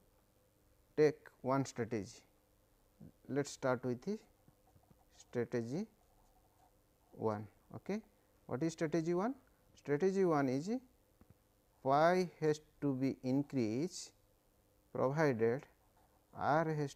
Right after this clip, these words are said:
to be increased and C has to be constant. So, now what is all about R increase? So, R increase means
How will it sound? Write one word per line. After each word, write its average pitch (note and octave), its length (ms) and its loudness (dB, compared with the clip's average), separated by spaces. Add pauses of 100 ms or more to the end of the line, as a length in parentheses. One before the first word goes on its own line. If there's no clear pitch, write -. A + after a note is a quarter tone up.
to C3+ 60 -4
be B2+ 140 -2
increased A#2+ 640 -4 (1120)
and B2+ 380 -2 (1080)
C D3+ 440 -4
has B2 240 -6
to A#2 80 -6
be E3 220 -4 (160)
constant. A2 640 -6 (680)
So, - 120 -6
now F#3 400 2 (500)
what D3 200 0
is E3+ 160 4
all D3+ 140 6
about C3+ 360 2
R A#2 240 4
increase? A2 520 -8 (560)
So, - 260 -4
R F3 220 6
increase F3 400 2
means D3 500 2